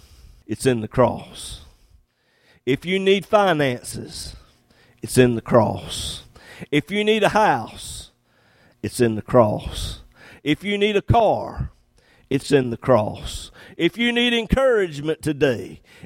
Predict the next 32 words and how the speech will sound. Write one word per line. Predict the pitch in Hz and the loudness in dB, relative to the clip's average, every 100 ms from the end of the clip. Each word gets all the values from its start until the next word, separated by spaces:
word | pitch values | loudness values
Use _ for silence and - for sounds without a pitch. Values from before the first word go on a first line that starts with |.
| - | -6
it's | 151 - | -4 0
in | 151 139 | 0 0
the | 127 | 0
cross. | - 147 117 - | 4 6 4 -2
Whatever | 285 339 349 359 359 349 | 0 2 2 2 2 2
it | 339 | 2
is | 349 330 311 311 | 2 2 2 2
that | 262 277 - 277 | 2 0 0 -2
you | 302 302 | -2 0
need, | 339 330 196 120 104 - - _ | -2 0 -2 -6 -10 -20 -20 _
God | 117 196 226 202 | 0 2 4 2
has | - 185 120 95 | 2 0 -2 -4
it. | 98 - - - _ _ _ _ _ _ _ _ | -12 -14 -20 -20 _ _ _ _ _ _ _ _
And | 117 127 | -2 0
it's | 120 | 0
been | 113 143 135 | 2 4 4
made | 135 135 123 | 4 2 2
possible | 160 151 139 - 101 - - _ _ _ _ _ _ _ - | 2 4 2 -2 -8 -8 -12 _ _ _ _ _ _ _ -2
by | 120 123 | 4 4
the | 117 | 2
cross. | - 131 117 107 95 - - - - - - _ _ _ _ _ _ _ _ _ _ _ _ 104 | 0 2 2 0 -8 -12 -12 -12 -16 -20 -20 _ _ _ _ _ _ _ _ _ _ _ _ -2
I | 117 | 0
want | 120 123 | 2 0
to | 117 | 2
say | 139 123 | 4 6
this | 120 143 117 - - 120 | 6 2 0 -2 -10 -6
now | 110 107 | -6 -4
and | 110 | -2
add | 113 113 104 | 0 0 0
this | 113 107 - | -2 -2 -2
to | 123 107 | 0 0
it. | 82 - - | -4 -14 -20